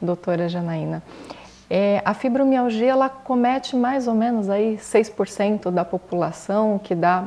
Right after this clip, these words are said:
mais ou menos três, treze milhões de pessoas, é muita gente, né? E, mas ainda é uma síndrome negligenciada, as pessoas não entendem,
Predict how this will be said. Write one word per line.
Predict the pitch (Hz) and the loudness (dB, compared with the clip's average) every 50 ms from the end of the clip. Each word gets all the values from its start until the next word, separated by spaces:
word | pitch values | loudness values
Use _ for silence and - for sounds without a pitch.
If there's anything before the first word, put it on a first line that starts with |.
| - - - | -8 -10 -6
mais | - 180 185 196 214 220 214 196 190 | -2 0 2 4 4 2 2 0 0
ou | 175 | -2
menos | 185 180 190 190 185 - - - - | -2 0 -2 -2 -4 -6 -12 -10 0
três, | - 190 202 208 214 214 214 190 208 - - - - - | 4 6 8 8 8 8 6 2 0 -4 -10 -20 -12 2
treze | - - 226 247 254 226 226 233 | 8 10 10 10 10 8 6 4
milhões | 226 226 226 214 202 196 190 208 220 220 220 - - - - | 4 4 4 4 4 4 4 4 2 2 0 -2 -8 -16 -10
de | 226 196 185 - 180 | -8 -8 -6 -8 -6
pessoas, | - - 180 165 - - - 180 190 185 175 170 | -2 0 0 0 -2 -2 0 2 2 4 2 2
é | 185 190 | 2 0
muita | 185 175 165 165 165 165 175 180 185 - - 180 175 | 0 0 -2 -2 -2 -2 -2 -2 -2 -4 -6 -8 -6
gente, | - 170 160 160 165 - - - - _ _ _ _ - - 170 | -6 -6 -6 -8 -10 -12 -18 -20 -20 _ _ _ _ -14 -10 -8
né? | 156 160 185 214 220 - - - - - - - - - - - - - - - - - | -4 -4 -4 -4 -6 -8 -14 -20 -20 -20 -18 -18 -18 -20 -20 -20 -20 -20 -20 -20 -10 -4
E, | - 190 190 196 196 202 | 0 2 4 4 4 4
mas | 208 214 226 247 254 247 254 | 4 4 4 4 4 4 4
ainda | 254 254 254 262 269 262 277 285 294 285 285 - - - - - - - - - - | 4 4 4 4 2 2 0 0 -2 -2 -6 -8 -12 -18 -20 -20 -20 -20 -20 -6 0
é | - 240 254 | 2 4 6
uma | 269 285 285 285 277 269 269 262 262 240 | 6 6 4 4 4 4 4 2 2 -2
síndrome | - - - - - - - - 269 269 285 294 285 277 277 277 277 277 277 277 277 285 277 277 277 269 262 - - - - - - - - - - | -4 -10 -14 -14 -14 -8 0 2 4 6 6 6 4 4 4 4 4 4 4 2 2 2 0 0 -2 -4 -8 -12 -16 -20 -20 -20 -20 -20 -20 -6 0
negligenciada, | - 214 226 240 240 254 240 214 226 226 214 214 214 208 208 - - 208 196 208 214 226 233 226 214 226 226 220 220 220 214 | 4 6 8 8 8 8 8 8 6 6 4 4 2 0 -2 -4 -4 -2 0 2 2 2 2 2 2 2 2 2 2 0 0
as | - 202 - | -2 -4 -4
pessoas | - - 202 202 - - 208 202 202 | -2 -4 -4 -2 -2 0 2 2 4
não | 208 208 214 208 | 4 4 4 2
entendem, | 202 202 196 - - 202 208 220 220 226 226 208 220 220 220 220 | 2 0 -2 0 2 2 4 6 6 6 4 4 4 2 0 -2